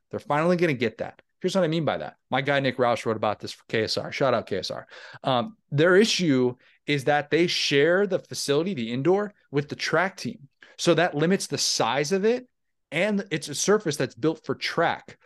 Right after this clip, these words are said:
So you're at greater risk for injuries. They don't even have quarterbacks going under center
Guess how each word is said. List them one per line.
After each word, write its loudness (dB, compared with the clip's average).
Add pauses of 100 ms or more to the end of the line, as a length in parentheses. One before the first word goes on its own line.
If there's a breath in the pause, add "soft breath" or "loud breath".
(160 soft breath)
So 2
you're 4
at -10
greater 2
risk 0
for 0
injuries. 0
They 0
don't 2
even 2
have 0
quarterbacks 2
going -4 (400)
under -2
center -2